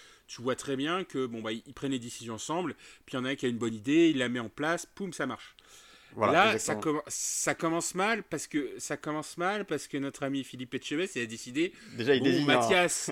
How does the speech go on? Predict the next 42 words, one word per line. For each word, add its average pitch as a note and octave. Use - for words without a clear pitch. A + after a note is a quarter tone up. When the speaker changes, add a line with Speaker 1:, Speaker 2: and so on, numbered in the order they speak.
Speaker 2:
<laughs> -
Speaker 1:
c'est -
le F3+
plus F#3
vieux, G3
euh, C#3+
c'est G#3+
le G3+
chef, G#3
euh, C#3+
donc E3
les F3+
deux E3+
autres, G#3
euh, D3+
voilà, F#3
euh, C#3+
ils C3+
doivent D3+
prendre E3
le D3
lead. D3+
Donc, C#3
il, D#3
déjà, E3+
il G#3+
met F#3
une E3
pression F#3
de E3
ouf F3
sur C#3
Mathias. C#3+
Speaker 2:
Voilà. A2
Speaker 1:
Euh, A#2
et D#3
là, A#3+
du F#3+
coup, B3+
Mathias G3
décide F#3
que, F3